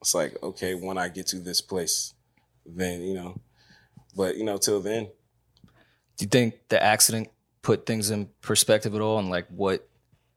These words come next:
Speaker 2: matters? 'Cause, you know, a-, after all that shit happened and it, it was all public bullshit and, like,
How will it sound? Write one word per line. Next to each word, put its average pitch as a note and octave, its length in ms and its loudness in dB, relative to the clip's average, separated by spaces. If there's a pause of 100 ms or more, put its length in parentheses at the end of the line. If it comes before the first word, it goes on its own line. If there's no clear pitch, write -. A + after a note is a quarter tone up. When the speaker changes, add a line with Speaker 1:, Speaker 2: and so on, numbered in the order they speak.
(580)
Speaker 2:
matters? G2+ 680 4 (240)
'Cause, A2 140 0
you B2 60 2
know, G2 120 4
a-, F#2+ 180 6
after G#2 280 0
all G2+ 120 2
that F#2+ 260 2 (680)
shit - 320 6
happened F2+ 480 2
and E2+ 160 -6
it, D#2 140 -8
it C#2+ 80 -6
was C#2+ 220 -4
all F2+ 420 0 (840)
public G2+ 420 4
bullshit G2 600 2
and, F2+ 120 -4
like, E2+ 240 -4